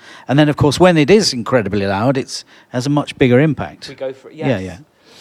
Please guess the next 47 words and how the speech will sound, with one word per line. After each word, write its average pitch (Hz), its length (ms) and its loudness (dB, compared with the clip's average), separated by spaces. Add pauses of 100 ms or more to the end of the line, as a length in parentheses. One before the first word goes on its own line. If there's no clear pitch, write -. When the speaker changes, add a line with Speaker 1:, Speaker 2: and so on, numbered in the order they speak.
(140)
Speaker 2:
I, 175 140 -10
I 185 140 -10
remember 190 260 -12
hearing, 175 240 -14
if 151 140 -20
you 175 60 -16
know 170 100 -10
the 160 100 -18
Britten 156 420 -20
piece, 135 300 -20
Owen 135 300 -18
Wingrave, 104 560 -20
which 120 200 -20
is 131 100 -20
the - 60 -20
kind 156 160 -18
of 139 80 -20
piece 147 180 -20
he 151 100 -20
wrote 143 160 -16
toward 139 240 -20
the 139 100 -18
end 127 140 -20
of - 40 -20
his - 140 -20
life, 110 260 -20 (220)
uh, 117 60 -20
uh, 117 40 -20 (160)
uh, - 340 -20
about - 240 -20
a - 20 -20
young 120 180 -18
soldier 120 320 -16
who 113 220 -18 (680)
dies 107 360 -14
in 107 100 -12
a 104 80 -14 (200)
haunted 120 280 -20
room. 113 240 -16 (1000)
Um, 147 480 -16 (1000)
and 160 300 -18
he 165 280 -16
only 175 380 -14
has, 160 380 -20 (180)
the 139 80 -20
final 165 300 -14
tutti, 127 400 -20